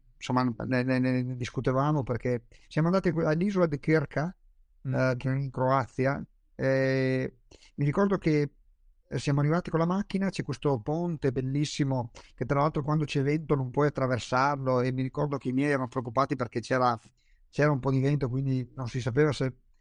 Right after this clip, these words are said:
Speaker 1: eh, se, insomma, se,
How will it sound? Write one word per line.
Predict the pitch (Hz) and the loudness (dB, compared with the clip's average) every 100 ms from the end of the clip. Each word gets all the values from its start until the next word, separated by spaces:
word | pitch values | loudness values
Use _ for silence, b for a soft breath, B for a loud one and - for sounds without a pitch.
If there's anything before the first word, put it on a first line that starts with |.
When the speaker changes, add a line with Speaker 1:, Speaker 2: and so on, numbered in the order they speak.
| _ _ | _ _
Speaker 1:
eh, | 120 123 120 | -4 -2 -2
se, | - 135 127 127 127 - - - | 0 2 2 0 -2 -8 -16 -20
insomma, | - - 123 123 - _ _ - | -10 -4 -2 -4 -12 _ _ -6
se, | - 135 | 2 2